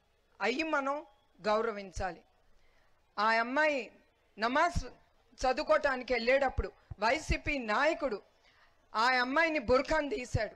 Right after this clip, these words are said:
నానా మాటలు అన్నాడు. వాడికి ఎంత ధైర్యం ఉండాలి ఒక బుర్ఖాను తీయటానికి, అది మీ ఆలోచన ఉండాలి. బుర్కా తీసి ఆ అమ్మాయిని నానా మాటలు అంటాడు. అది భరించలేక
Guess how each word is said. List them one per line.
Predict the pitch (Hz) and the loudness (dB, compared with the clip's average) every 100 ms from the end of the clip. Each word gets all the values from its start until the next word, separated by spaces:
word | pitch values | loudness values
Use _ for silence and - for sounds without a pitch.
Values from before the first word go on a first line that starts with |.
| - | -6
నానా | 196 269 330 339 | 2 4 4 2
మాటలు | 294 240 277 302 269 | 2 2 0 0 -4
అన్నాడు. | 226 202 175 - - - | -6 -8 -10 -16 -20 -2
వాడికి | 208 262 277 254 | 2 2 0 -2
ఎంత | 247 311 | 0 0
ధైర్యం | 214 220 254 285 320 294 | 0 2 2 0 0 -2
ఉండాలి | 262 254 254 302 - - - | 0 2 0 -2 -12 -18 -10
ఒక | 214 214 | -6 -4
బుర్ఖాను | 202 247 302 277 226 | -2 -2 -2 -2 -2
తీయటానికి, | 254 254 262 240 320 302 - | -4 -2 -2 -4 -14 -10 -2
అది | 214 294 311 - _ _ _ - - | -2 -2 -6 -10 _ _ _ -20 -14
మీ | 196 | -4
ఆలోచన | 208 226 262 269 247 226 | -2 0 2 0 -2 -10
ఉండాలి. | 208 190 175 - - - - _ - _ _ _ _ _ 185 | -8 -6 -8 -12 -20 -20 -20 _ -20 _ _ _ _ _ -4
బుర్కా | 262 - 311 | -2 2 2
తీసి | 302 302 320 | 2 0 2
ఆ | 311 254 226 | 2 2 0
అమ్మాయిని | 240 285 277 262 | 0 0 0 -2
నానా | 214 220 285 294 | 0 2 2 2
మాటలు | 254 214 285 294 285 | 0 2 0 0 -4
అంటాడు. | 226 208 185 - - _ _ _ _ _ _ _ _ 214 | -4 -10 -10 -16 -20 _ _ _ _ _ _ _ _ -4
అది | 240 320 | 0 2
భరించలేక | 302 311 330 320 320 320 311 | 4 4 2 0 4 4 4